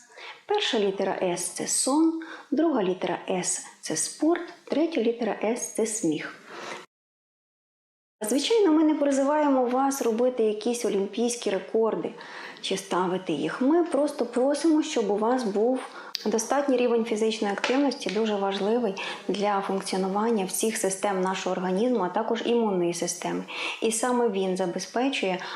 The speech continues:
гарну відповідь на віруси та бактерії.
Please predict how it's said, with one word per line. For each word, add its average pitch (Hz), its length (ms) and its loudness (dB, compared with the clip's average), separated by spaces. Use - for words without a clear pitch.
гарну 196 420 0
відповідь 196 500 0
на 190 180 0
віруси 208 360 -2
та 190 140 -6
бактерії. 180 600 -4